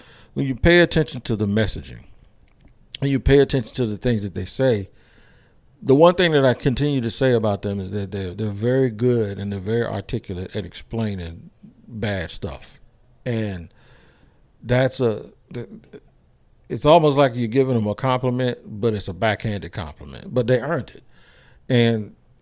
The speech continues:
it, it's like, if you're good at explaining bad stuff, that means you're always finding yourself in bad situations. You have a lot of practice. So, um,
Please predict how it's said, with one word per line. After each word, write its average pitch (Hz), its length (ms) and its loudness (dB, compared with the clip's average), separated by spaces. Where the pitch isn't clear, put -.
it, 120 200 -4
it's 120 220 -4
like, 120 320 2
if 123 160 -2
you're 117 160 0
good 139 340 2
at 151 140 4
explaining 127 540 0
bad 120 280 2
stuff, 123 380 0
that 120 100 0
means 117 320 -2
you're 113 100 -6
always 113 360 -2
finding 113 360 -4
yourself 98 360 -6
in 85 80 -10
bad 87 240 -8
situations. 85 600 -14
You 95 120 -6
have 107 140 -4
a 101 40 -6
lot 92 160 -6
of 76 100 -14
practice. - 520 -8
So, 117 580 0
um, 110 520 -4